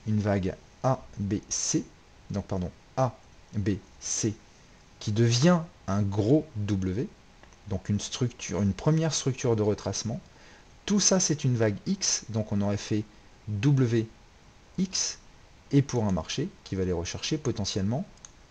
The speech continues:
une vague Y de même amplitude que cette vague qui est ici, d'accord, qui est une vague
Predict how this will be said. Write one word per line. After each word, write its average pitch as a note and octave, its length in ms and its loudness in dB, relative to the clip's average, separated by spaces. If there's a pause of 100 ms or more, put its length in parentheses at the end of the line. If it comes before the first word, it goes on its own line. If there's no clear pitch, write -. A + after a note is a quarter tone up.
(440)
une A2+ 120 4
vague F#2 200 2
Y G2 540 -2 (260)
de G#2 200 2
même A2+ 240 4
amplitude G2+ 540 -4 (680)
que D#3+ 100 0
cette C#3+ 260 0
vague C3+ 180 0
qui - 120 -8
est - 100 -8
ici, - 400 -8 (300)
d'accord, F#2+ 280 -6
qui - 100 -8
est - 100 -12
une F#2 100 -2
vague A2 220 -4